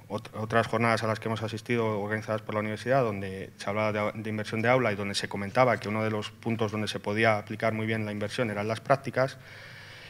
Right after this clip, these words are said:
intentamos ver cómo podíamos, eh, invertir esas prácticas de fundamentos. En este proyecto nos hemos enfocado en el, en el bloque de sistemas microprocesadores, con el objetivo de que si la experiencia sale, eh, bien,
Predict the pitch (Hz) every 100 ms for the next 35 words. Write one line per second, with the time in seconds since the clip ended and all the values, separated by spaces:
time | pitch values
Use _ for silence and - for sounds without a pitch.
0 | - 110 110 113 120 110 127 120 113 113
1 | 117 117 120 123 - 117 101 95 92 -
2 | 113 107 101 - 107 - 101 110 110 113
3 | 95 101 98 95 - - - - - 104
4 | 107 120 113 110 107 107 107 117 135 139
5 | 143 127 110 107 110 110 120 120 107 95
6 | 90 104 101 95 107 113 117 107 - 120
7 | 120 117 117 120 120 117 127 143 147 151
8 | - - - - 107 107 - 98 131 113
9 | 95 92 98 95 - 104 110 110 110 117
10 | 113 - - 123 117 113 135 131